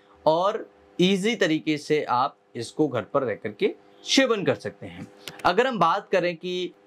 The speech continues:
इस पौधे में, यानी कि अजवाइन के पत्ते वाले पौधे में और जो घर पर हम अजवाइन उपयोग करते हैं, इसमें क्या अंतर है? तो देखिए, जो घर पर अजवाइन उपयोग किया जाता है किचन में, जो सब्जियों में जब हम डालते हैं, उसका जो पौधा होता है उसकी पत्तियां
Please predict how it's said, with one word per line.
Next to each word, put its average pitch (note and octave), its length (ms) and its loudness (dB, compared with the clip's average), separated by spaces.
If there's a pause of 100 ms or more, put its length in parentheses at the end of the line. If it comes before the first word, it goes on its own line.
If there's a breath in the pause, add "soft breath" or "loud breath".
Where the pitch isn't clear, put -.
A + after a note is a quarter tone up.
इस B3 180 4
पौधे D#3+ 380 0
में, A#2 200 -6
यानी D3+ 200 -2
कि E3+ 120 -6
अजवाइन D#3+ 600 -2
के G3 100 -4
पत्ते - 420 -4
वाले E3+ 220 2
पौधे D#3+ 340 0
में F3 140 -4
और E3+ 380 -2
जो D3+ 180 -4
घर C#3 260 0
पर A#3 240 0
हम F#3 300 -6
अजवाइन C#3 480 -2
उपयोग D#3+ 320 -4
करते B2 240 -2
हैं, F3+ 60 -2
इसमें F3 220 -4
क्या F#3+ 180 2
अंतर B2 300 -2
है? F#2+ 60 -6
तो C#3 120 2
देखिए, F3+ 340 2
जो F3 120 -6 (140)
घर C3+ 200 0
पर G#3 300 0
अजवाइन C#3+ 640 -4 (100)
उपयोग G3+ 400 0
किया D3+ 180 0
जाता B2+ 300 -2
है B2+ 180 -6
किचन C3+ 340 -6
में, C3+ 160 -2
जो B2 80 -6
सब्जियों B2+ 400 0
में D#3 80 0
जब C3 140 -2
हम A#2+ 140 -2
डालते G#2 340 -2
हैं, C#3+ 140 0
उसका G3 380 0
जो G#3+ 100 4
पौधा D3+ 280 0
होता C#3 220 -2
है F3+ 60 0
उसकी F3 240 -4
पत्तियां E3 480 -2